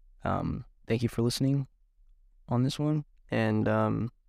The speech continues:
listening in on setting and achieving your personal goals.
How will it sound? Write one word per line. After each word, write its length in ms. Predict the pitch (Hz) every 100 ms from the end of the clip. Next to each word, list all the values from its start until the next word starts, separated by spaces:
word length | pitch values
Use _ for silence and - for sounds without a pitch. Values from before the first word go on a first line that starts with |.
| _ _ _ - - - -
listening 320 | 120 - 120
in 160 | 117 117
on 240 | 117 113
setting 320 | 117 120 117
and 100 | 117
achieving 360 | 113 - 120 117
your 80 | 110
personal 340 | 113 123 117
goals. 400 | 110 135 123 -